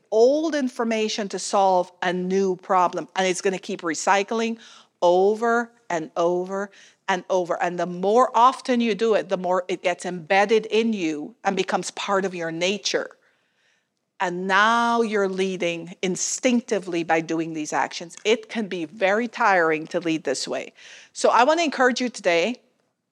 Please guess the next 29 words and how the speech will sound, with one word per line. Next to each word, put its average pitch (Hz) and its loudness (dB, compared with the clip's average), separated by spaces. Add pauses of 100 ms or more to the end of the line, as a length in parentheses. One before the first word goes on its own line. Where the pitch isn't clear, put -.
(280)
that 196 4
if 214 2
you've 240 -2
had 233 4
these 233 -4
scenarios 196 0
in 196 -6
your 180 -4
life 175 0
in 180 -8
leadership, 165 -2 (480)
and 196 2
you 208 2
want 208 0
to 202 -4
make 190 0
a 254 2
change, 185 -2
the 170 -4
first 220 -2
level 202 2
of 190 0
change 175 -4
is 160 -10
to - -6
always 170 0
look 175 -2
to 294 -2
yourself 196 0